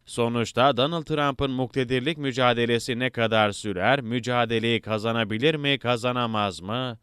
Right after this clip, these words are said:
ya da başına başkanken yeni bir yol kazası gelir mi, gelmez mi bekleyip göreceğiz. Ama başta Pentagon ve Ulusal Güvenlik Servisi olmak üzere A B D'nin derin devlet yapılarıyla kaçınılmaz bir mücadele içerisine gireceği kesin gibi.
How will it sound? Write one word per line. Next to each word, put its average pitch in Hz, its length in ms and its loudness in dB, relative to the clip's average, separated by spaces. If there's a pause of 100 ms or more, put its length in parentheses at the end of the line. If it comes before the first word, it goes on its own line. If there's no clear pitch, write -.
(120)
ya 151 260 0
da 160 300 4
başına 131 480 0
başkanken 147 600 2
yeni 131 340 0
bir 131 80 0
yol 135 220 2
kazası 120 580 0
gelir 117 400 2
mi, 120 280 0
gelmez 123 580 0
mi 151 160 -4
bekleyip 135 460 0
göreceğiz. 117 800 2 (200)
Ama 170 320 0
başta 139 400 4
Pentagon 120 720 0
ve 147 100 4
Ulusal 139 420 0
Güvenlik 147 480 -2
Servisi 123 500 2
olmak 113 400 2
üzere 104 440 2
A 127 300 4
B 120 220 4
D'nin 117 300 0
derin 131 300 0
devlet 131 360 0
yapılarıyla 117 680 2
kaçınılmaz 117 640 -2
bir 139 100 0
mücadele 117 580 2
içerisine 139 540 0
gireceği 127 520 -2
kesin 147 360 -6
gibi. 95 500 -8